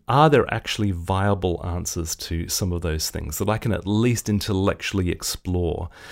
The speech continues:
And this podcast would be the ultimate first start in, in terms of, uh, finding out some answers. You've done so much exploration, this kind of wise and open-hearted exploration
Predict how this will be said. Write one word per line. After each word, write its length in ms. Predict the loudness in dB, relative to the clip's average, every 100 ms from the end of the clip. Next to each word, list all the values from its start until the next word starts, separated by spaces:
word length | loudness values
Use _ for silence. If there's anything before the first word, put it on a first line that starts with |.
| -16 -8
And 320 | 0 4 4 4
this 240 | 2 4
podcast 500 | 6 4 4 2 2
would 120 | 0
be 260 | 2 0 -2
the 240 | -2 6 8
ultimate 340 | 8 4 0
first 240 | 4 4 4
start 400 | 6 6 4 0
in, 140 | -4 -2
in 100 | 0
terms 240 | 4 4
of, 300 | 2 -2 -2
uh, 240 | 0 2 2
finding 320 | 4 4 4
out 100 | 2
some 140 | 0
answers. 460 | 2 0 -4 -6 -6
You've 300 | -2 0 0
done 240 | 0 0 2
so 580 | 0 0 -4 -2 2
much 240 | 2 0 -4
exploration, 720 | -6 0 2 2 0 -4 -6
this 160 | -8
kind 160 | -2 -2
of 100 | -2
wise 580 | 0 2 4 2 2 0
and 220 | -4 -8 -8 -2
open-hearted 680 | 0 0 -4 -2 -4 -2 -4
exploration 680 | -6 -4 -2 -2 -4 -8